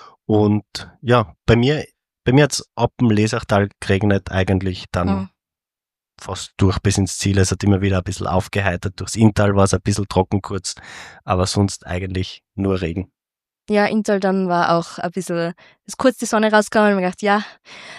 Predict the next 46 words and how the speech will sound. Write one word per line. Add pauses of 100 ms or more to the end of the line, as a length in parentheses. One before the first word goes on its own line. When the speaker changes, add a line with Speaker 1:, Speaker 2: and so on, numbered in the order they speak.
(180)
Speaker 2:
äh, (240)
ging's
dann, (120)
ging's
dann
viel
am
Radweg. (440)
Und
dann,
ähm, (640)
hat (320)
mein
Rennen
ein
bisschen
eine
Wendung
genommen. (240)
Fünfundvierzig
Kilometer
vor
Innsbruck (340)
ist
dann
meine
Schaltung
eingegangen. (140)
Speaker 1:
Ja,
und
bevor
wir (160)
dazu
kommen,
vielleicht
ganz
kurz
von
dir,
deine
Einschätzung.
Das
war
dein
erstes
Rennen,